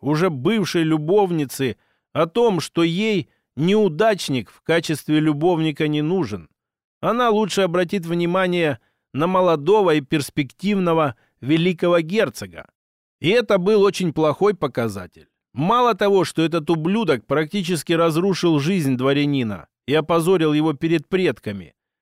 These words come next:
так у этого гаденыша еще хватало наглости на любовном фронте мешать дворянину,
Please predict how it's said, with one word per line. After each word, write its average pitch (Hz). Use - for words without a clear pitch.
так 135
у 170
этого 196
гаденыша 185
еще 151
хватало 160
наглости 170
на 139
любовном 180
фронте 185
мешать 165
дворянину, 170